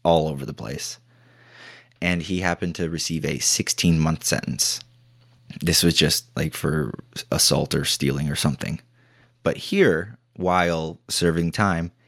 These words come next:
he was diagnosed with, quote, "a personality disorder consisting of," ready, "antisocial, borderline, s-, schizoid features, substance abuse disorder, bipolar disorder, major depressive disorder,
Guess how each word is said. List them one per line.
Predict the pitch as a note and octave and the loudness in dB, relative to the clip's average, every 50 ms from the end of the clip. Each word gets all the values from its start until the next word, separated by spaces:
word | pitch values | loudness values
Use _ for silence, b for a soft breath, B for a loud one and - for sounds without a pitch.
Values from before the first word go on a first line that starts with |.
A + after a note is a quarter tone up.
| _ _ | _ _
he | - - F#2 | -4 -2 -2
was | F2+ E2+ D#2+ | 0 0 0
diagnosed | E2+ E2 E2+ F2 F2 F2 F2 E2+ D#2+ D#2+ - - - | 0 0 2 2 0 0 -2 -2 -2 -4 -6 -4 -4
with, | E2 D#2 D2+ - - | -4 -4 -4 -8 -12
quote, | - - - E2+ E2 D#2+ - - _ - B B B B B B B B B B B B B - | -8 0 2 2 2 2 -2 -6 _ -20 B B B B B B B B B B B B B 0
"a | F2+ E2+ D#2+ | 0 0 0
personality | - _ - - - A#2+ C#3+ - E3+ E3 E3 D3 A2+ G2 F2+ F2+ F2+ | -4 _ -6 -2 0 0 0 0 -2 0 2 4 4 4 4 2 0
disorder | E2 E2 E2+ - - D#2+ D#2+ D#2+ D#2+ D#2+ | -2 -2 -4 -2 -2 -2 0 0 0 -2
consisting | - - F2 E2+ - - F2 E2+ - - - E2 E2 D#2+ | -2 -2 -2 -2 -2 0 0 -2 -2 0 -2 0 2 2
of," | D#2+ D#2+ D#2+ D2+ - - _ - | 2 2 0 -2 -4 -10 _ -4
ready, | E2+ E2 D#2+ F2 F2+ - _ _ _ _ _ _ _ _ _ - | -2 0 0 -2 -2 -4 _ _ _ _ _ _ _ _ _ -4
"antisocial, | F2 F2 F2 - A2+ A#2 A2+ - - F2+ F2 F2 - - F2+ E2+ E2 D#2 - - - _ | -2 -2 0 2 2 0 0 2 0 0 0 0 0 0 0 0 0 -2 -8 -14 -16 _
borderline, | - - E2+ D#2+ E2+ E2 D#2+ E2+ E2 D#2+ D#2+ D#2+ E2 E2 - _ _ _ _ _ | 2 2 4 6 6 4 4 4 4 2 2 2 0 -4 -6 _ _ _ _ _
s-, | - - - - - - - _ _ - - | -12 -6 -4 -2 -2 -2 -4 _ _ -20 -16
schizoid | - - - - - G2+ F#2+ - - - G2+ G#2 G2 | -10 -10 -8 -4 0 -2 -2 0 2 4 4 4 4
features, | - - F#2 F2+ - - F2+ F2 F2 E2 - - | 2 0 -2 -2 0 0 0 0 0 -2 -4 -8
substance | - - - - F2 F2 - - - F#2+ F#2 - | -6 -2 0 2 2 2 0 0 -2 -2 -2 -2
abuse | F2+ E2+ E2 E2 D#2+ - - | -4 -2 -2 -4 -4 -4 -6
disorder, | - D#2+ - - E2+ E2 E2 E2 E2 | -6 -6 -4 -4 -4 -2 -2 -4 -4
bipolar | D#2 - - E2+ E2 - - G#2+ G2+ G2 F#2+ | -6 -2 -2 -2 -2 -2 -2 -2 0 0 0
disorder, | F2 F#2+ E2+ - F#2+ E2+ E2+ E2 E2 E2+ E2+ b b b b b b | -2 -2 -4 -2 -2 -2 0 0 0 -2 -2 b b b b b b
major | E2+ E2+ E2+ E2+ E2 F#2 | 0 0 2 2 2 2
depressive | E2 - E2 - F2+ E2+ - - E2 | 0 0 0 2 0 0 0 -2 -4
disorder, | - E2 - - E2+ D#2+ D#2+ E2 E2+ E2 D#2+ - | -4 -4 -2 -2 0 0 0 -2 -2 -4 -4 -6